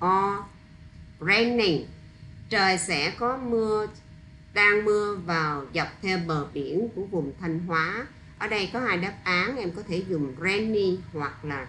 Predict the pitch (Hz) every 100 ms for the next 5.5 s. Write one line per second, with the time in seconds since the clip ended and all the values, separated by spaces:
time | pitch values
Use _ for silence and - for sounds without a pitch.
0 | 139 165 196 214 196 151 - 147 196 214
1 | 202 147 - - - - 247 403 294 262
2 | 233 214 175 160 156 143 165 220 247 254
3 | 202 151 - - - 277 311 - 233 240
4 | 233 180 208 196 180 202 233 233 175 139
5 | 202 220 165 - 113